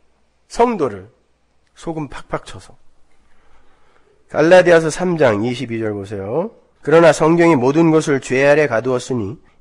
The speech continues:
이는 예수 그리스도를 믿음으로 말미암은 약속을 믿는 자들에게 주려 함이라." 성경이 진술하기를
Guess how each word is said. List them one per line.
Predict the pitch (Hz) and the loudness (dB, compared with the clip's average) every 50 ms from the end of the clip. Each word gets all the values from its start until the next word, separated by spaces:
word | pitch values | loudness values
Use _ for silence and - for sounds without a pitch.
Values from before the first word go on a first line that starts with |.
| _ | _
이는 | - 147 180 196 180 127 | -2 2 2 2 4 2
예수 | 117 123 139 151 - - 170 | 2 2 0 0 -2 -4 -6
그리스도를 | 175 175 170 - - 175 170 165 165 139 113 98 95 | -6 -6 -6 -4 -4 -4 -2 -2 0 -2 -2 -2 -6
믿음으로 | 98 110 127 139 139 160 156 147 151 156 | -6 -6 -6 -6 -4 -2 -2 0 0 0
말미암은 | 147 113 107 110 120 123 120 120 123 131 131 117 | 0 0 -2 -2 -2 -2 -2 -2 -2 -2 -2 -4
약속을 | - - - - - 131 131 147 170 208 - - _ _ _ | -4 -6 -8 -10 -12 -12 -8 -6 -8 -8 -8 -12 _ _ _
믿는 | 101 110 131 143 151 156 156 160 160 | -8 -4 -2 0 0 2 2 0 0
자들에게 | 147 139 135 135 139 135 135 131 135 147 147 151 147 - _ _ | 2 0 0 2 0 -2 -2 -2 -2 -4 -4 -4 -6 -16 _ _
주려 | _ - - 123 120 127 123 120 | _ -14 -12 -6 -4 -2 -2 -4
함이라." | 123 117 139 131 107 - - - - - _ _ _ - | -4 -8 -12 -12 -12 -14 -18 -20 -20 -20 _ _ _ -20
성경이 | - - 151 147 165 170 175 175 175 165 | -14 -10 -8 -6 -4 -2 -2 -2 -2 -4
진술하기를 | - - 123 131 127 135 143 135 127 127 147 135 110 98 120 | -4 -6 -8 -8 -8 -6 -4 -4 -4 -4 -6 -8 -8 -10 -12